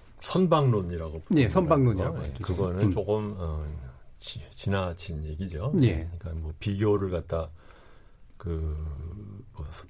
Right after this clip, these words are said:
Speaker 1: 삼십, 오십 해가지고 선진 경제랑 비교를 해서 뭐 최근 일, 이 년 경제 성장률이 높은 편이라고 말하는 것,
Speaker 2: 음.
Speaker 1: 그것은 굉장히 저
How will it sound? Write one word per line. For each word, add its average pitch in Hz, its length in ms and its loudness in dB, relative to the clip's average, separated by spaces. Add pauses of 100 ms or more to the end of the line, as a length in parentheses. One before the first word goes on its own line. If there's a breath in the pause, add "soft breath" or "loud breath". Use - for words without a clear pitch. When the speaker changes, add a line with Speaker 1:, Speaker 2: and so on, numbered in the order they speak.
(140)
Speaker 1:
삼십, 131 420 0
오십 98 340 -2
해가지고 87 800 -2
선진 117 340 -2
경제랑 87 520 -2
비교를 80 480 -2
해서 78 380 -4 (760 soft breath)
뭐 - 220 -6
최근 117 340 2
일, 85 160 -2
이 85 80 0
년 80 260 -2
경제 82 280 -2
성장률이 80 600 -2
높은 76 300 -4
편이라고 73 420 -4
말하는 69 460 -8
것, 135 100 2
Speaker 2:
음. 87 220 2
Speaker 1:
그것은 82 400 -4
굉장히 80 520 -2
저 67 260 -8